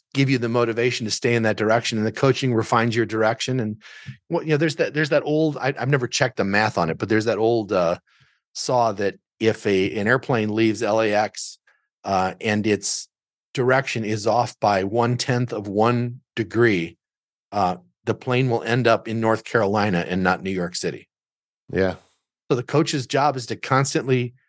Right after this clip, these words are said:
Speaker 1: help you nudge the, the steering back to the correct direction because you're, you're slowly going astray in a way that you don't even yet recognize.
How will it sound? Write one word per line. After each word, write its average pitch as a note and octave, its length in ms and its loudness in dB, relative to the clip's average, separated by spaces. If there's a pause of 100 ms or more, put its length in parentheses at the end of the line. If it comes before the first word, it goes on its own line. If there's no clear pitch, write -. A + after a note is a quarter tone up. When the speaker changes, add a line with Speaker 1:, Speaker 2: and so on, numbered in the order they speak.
(280)
Speaker 1:
help C3+ 240 0
you B2 120 0
nudge A#2 500 0
the, G#2+ 220 2
the A2 140 -6
steering A#2 540 0
back G#2 420 2
to - 80 2
the G2+ 100 0
correct A2+ 380 0
direction F2 600 -2 (260)
because G#2+ 340 -2
you're, A2 160 0
you're G#2 160 -2
slowly B2 440 0
going A2 280 0
astray A2+ 380 2
in G2+ 80 0
a F#2+ 40 -2
way F#2 140 2
that F#2+ 140 -2
you G2 120 -4
don't G#2 160 0
even F#2+ 200 -4
yet F#2 160 -2
recognize. E2+ 680 -4